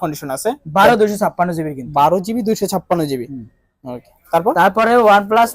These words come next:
Speaker 2: টেন Pro,
Speaker 1: OnePlus টেন Pro।
Speaker 2: বারো দুইশো ছাপ্পান্ন এটাও।
Speaker 1: ওকে, বারো জিবি দুইশো ছাপ্পান্ন জিবি।
Speaker 2: দুইশো ছাপ্পান্ন জিবি।
Speaker 1: ওকে, ডিসপ্লে কালারটা কিন্তু একেবারে অস্থির, অসম্ভব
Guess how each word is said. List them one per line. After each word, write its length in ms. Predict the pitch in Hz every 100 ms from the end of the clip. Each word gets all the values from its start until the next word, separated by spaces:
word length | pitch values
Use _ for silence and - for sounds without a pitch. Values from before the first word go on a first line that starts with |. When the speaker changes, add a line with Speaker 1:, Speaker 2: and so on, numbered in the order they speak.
| 214
Speaker 2:
টেন 140 | 214 185
Pro, 120 | 185 120 - - 156
Speaker 1:
OnePlus 260 | 165 190
টেন 40 | 147
Pro। 60 |
Speaker 2:
বারো 120 | 180 220
দুইশো 160 | 208 208 214
ছাপ্পান্ন 240 | - 175 160
এটাও। 200 | 131 117 _ _ - 135
Speaker 1:
ওকে, 160 | - 143
বারো 140 | 147 180
জিবি 140 | 202 233
দুইশো 160 | 220 196
ছাপ্পান্ন 240 | 196 - 190
জিবি। 140 | 151 135
Speaker 2:
দুইশো 140 | 180 180
ছাপ্পান্ন 260 | 156 165 165
জিবি। 180 | 143 117 _ _ _ 143
Speaker 1:
ওকে, 180 | 135 143 - _
ডিসপ্লে 300 | 151 - 175 170
কালারটা 280 | 147 160 160 185
কিন্তু 140 | 170
একেবারে 220 | 165 170 151
অস্থির, 340 | 170 - - 139 _ _ 156
অসম্ভব 300 | - 214